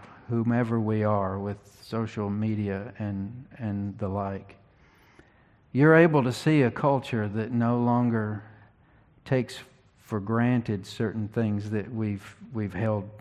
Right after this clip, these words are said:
in high regard, if not everything, for a good long while. If there's no God and no cross and no Jesus, you don't see a lot of forgiveness from anybody.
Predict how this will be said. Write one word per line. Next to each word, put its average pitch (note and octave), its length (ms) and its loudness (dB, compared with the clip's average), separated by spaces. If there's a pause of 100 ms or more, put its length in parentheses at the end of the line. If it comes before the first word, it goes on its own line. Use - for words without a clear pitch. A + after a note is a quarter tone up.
(680)
in G#2 120 -4
high A#2 240 0
regard, G#2+ 600 0
if A2 220 -4
not A2 300 0 (400)
everything, A2 760 -2 (440)
for A2 380 -4
a G#2 40 -2
good B2+ 220 0
long A2 300 2
while. G2+ 420 -2
If A#2 200 -6
there's B2 240 0
no D3 160 4
God G#2 520 0
and A2 200 0
no A#2+ 160 2
cross G#2 720 -2
and A2 160 -2
no G#2 140 -4
Jesus, A2 680 -4 (500)
you A#2+ 140 -2
don't A#2 180 0
see A#2+ 200 -2
a A2 80 4
lot G2+ 180 2
of G2+ 80 -6
forgiveness G2 640 -10 (1300)
from A#2 160 -2
anybody. C3 440 -4